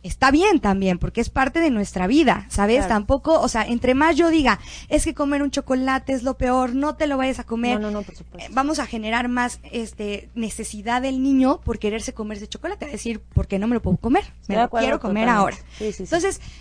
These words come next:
Speaker 1: eh, en un punto medio, o sea, yo, yo siempre lo que le digo incluso a mis pacientes y todo, es que los extremos siempre son malos. Entonces, sí puedo consumir azúcar porque también, o sea, el consumir, o sea, la fruta tiene azúcar, ¿sabes? <laughs> No voy a dejar de consumir fruta porque tiene azúcar, ¿sabes? Pero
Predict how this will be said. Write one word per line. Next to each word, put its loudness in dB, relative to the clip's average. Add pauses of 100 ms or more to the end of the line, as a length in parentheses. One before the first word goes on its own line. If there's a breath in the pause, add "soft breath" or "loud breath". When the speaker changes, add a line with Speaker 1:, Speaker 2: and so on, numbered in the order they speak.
(180 loud breath)
Speaker 1:
eh, 0
en 2
un -2
punto 0
medio, 2
o 0
sea, 0
yo, -2
yo 0
siempre 0
lo 0
que -6
le -6
digo -4
incluso 0
a 2
mis -2
pacientes -2
y -10
todo, -4
es -8
que -2 (420 loud breath)
los 2
extremos -2
siempre 0
son 0
malos. -4
Entonces, -6
sí 4
puedo 0
consumir -4
azúcar -8
porque -16
también, -2
o -16
sea, -10
el -12
consumir, -6 (600 loud breath)
o -2
sea, -2
la -8
fruta 0
tiene -4
azúcar, -8
¿sabes? 4
<laughs> 10
No 8
voy 2
a 0
dejar -4
de -6
consumir -6
fruta -4
porque -12
tiene -10
azúcar, -10
¿sabes? -14
Pero 2